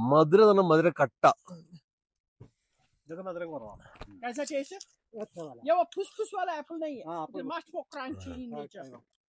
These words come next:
Speaker 2: हाँ, कुत्ते लाओ रे, मतलब।
Speaker 1: हाँ।
Speaker 3: Can you make the taste of apple pickle?
Speaker 2: हाँ।
Speaker 3: नेरो, नेरो तान्या।
Speaker 2: हम्म।
Speaker 3: नेरो, नेरो का ब्रो। ये
Speaker 1: एप्पल
Speaker 3: एप्पल
Speaker 1: पिकल।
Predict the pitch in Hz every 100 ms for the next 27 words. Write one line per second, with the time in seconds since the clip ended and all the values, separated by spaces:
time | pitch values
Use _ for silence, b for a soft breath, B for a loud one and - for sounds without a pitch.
0 | _ 160 160 160 175 170 160 165 156 143
1 | 143 _ - 110 98 82 - 277 381 370
2 | 359 415 359 381 - 359 302 330 330 403
3 | 392 466 _ _ _ 277 262 _ _ 277
4 | _ _ _ _ _ _ - 285 359 320
5 | 349 392 285 349 285 - _ _ _ _
6 | _ _ _ 120 _ _ - 285 381 349
7 | 370 381 349 320 208 _ _ _ _ _
8 | _ _ _ _ _ _ _ _ _ _
9 | _ _ _ _ _ _ _ _ _ _
10 | _ _ _ _ _ _ _ _ _ _
11 | _ _ _ - - _ 247 285 254 143
12 | 180 151 131 143